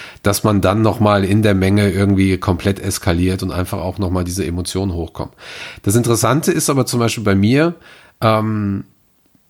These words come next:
ich verfolge ja Liverpool jetzt eigentlich seit neunzehn Jahren, ähm, was schon eine lange Zeit ist, aber so wirklich intensiv war ja auch erst seit, seit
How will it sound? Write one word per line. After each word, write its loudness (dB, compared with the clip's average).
ich -6
verfolge 0
ja 4
Liverpool 0
jetzt -10
eigentlich 0
seit 0
neunzehn 2
Jahren, 0
ähm, 0
was 0
schon 4
eine 4
lange 2
Zeit 2
ist, -2
aber 4
so 2
wirklich 2
intensiv 0
war 0
ja 2
auch 2
erst 0
seit, -2
seit -10